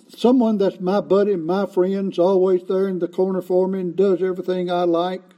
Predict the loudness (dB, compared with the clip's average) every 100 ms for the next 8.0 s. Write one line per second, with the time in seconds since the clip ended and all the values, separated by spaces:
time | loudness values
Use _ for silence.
0 | _ _ _ _ _ _ _ _ _ _
1 | _ _ _ _ _ _ _ _ _ _
2 | _ _ _ _ -4 -2 -2 -4 -4 -2
3 | -2 -2 -6 -4 -4 -4 -8 -16 _ _
4 | -20 -4 -2 -2 -4 -4 -4 -6 -4 -4
5 | -4 -18 _ _ _ _ _ _ _ _
6 | _ _ _ 0 2 0 -2 -2 -6 -2
7 | 0 0 -2 -4 -12 -16 -14 -8 -6 -4